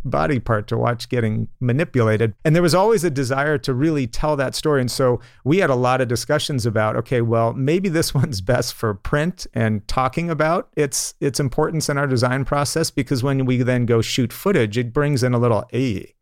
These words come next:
factor to it. I've seen them do it more now, um, maybe partially after <laughs> I left, because I thought it was a little weird to, to pursue, but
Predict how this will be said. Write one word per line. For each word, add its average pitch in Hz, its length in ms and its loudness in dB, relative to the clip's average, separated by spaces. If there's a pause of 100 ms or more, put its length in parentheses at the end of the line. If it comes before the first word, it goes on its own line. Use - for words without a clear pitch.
(520)
factor 110 440 0
to 110 260 0
it. 104 160 -2 (280)
I've 131 160 2
seen 170 220 2
them 135 180 0
do 131 180 4
it 147 100 0
more 135 520 0
now, 131 540 0
um, 104 320 -2
maybe 107 200 -2
partially 120 460 -4
after - 260 -2
<laughs> 117 40 2
I - 80 0
left, 131 340 0
because 120 260 0
I 117 80 2
thought 131 200 -2
it 143 40 0
was 120 120 2
a 120 60 2
little 127 360 0
weird 131 360 0
to, 135 200 0
to 135 180 -4
pursue, 143 400 0
but 120 220 2